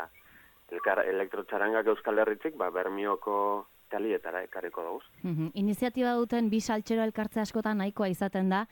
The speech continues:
Speaker 2: <laughs> eh, jai erraldoi bat antolatzeko, bueno, kasu honetan esango dugu, jende gehiago ere bazaudetela, eh, atzean, eh, antolakuntzan, eta, eta guzti hau aurrera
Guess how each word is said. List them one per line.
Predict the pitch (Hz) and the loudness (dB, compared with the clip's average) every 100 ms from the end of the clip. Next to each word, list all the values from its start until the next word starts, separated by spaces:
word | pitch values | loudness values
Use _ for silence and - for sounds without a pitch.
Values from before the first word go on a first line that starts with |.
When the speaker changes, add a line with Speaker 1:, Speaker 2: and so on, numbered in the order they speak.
| - | -14
Speaker 2:
<laughs> | - | -2
eh, | 180 214 190 - | 4 6 4 2
jai | 196 208 | 0 2
erraldoi | 190 202 214 202 | 2 2 2 2
bat | 196 190 | 2 2
antolatzeko, | 190 196 202 196 196 208 | 0 2 0 -2 -2 0
bueno, | 196 175 | 2 0
kasu | 180 185 | 0 0
honetan | 202 190 196 | 0 0 0
esango | 190 196 185 | 0 0 2
dugu, | 180 190 190 - - - | 2 2 0 -4 -14 -2
jende | 220 226 | 2 2
gehiago | 208 233 226 220 | 2 2 2 2
ere | 226 226 | 2 2
bazaudetela, | 214 233 226 226 220 214 214 - - | 0 2 0 2 2 2 0 -2 -6
eh, | 202 202 202 - | 0 2 2 2
atzean, | 208 - 233 214 202 | 0 2 0 2 2
eh, | 190 185 190 | 2 2 2
antolakuntzan, | 196 202 220 208 202 202 277 285 | 0 2 2 2 0 2 2 2
eta, | 202 190 180 175 180 | 2 2 2 2 2
eta | 180 180 | 0 0
guzti | 180 196 - 208 | 0 -2 2 2
hau | 196 | 4
aurrera | 196 208 202 202 | 2 2 2 0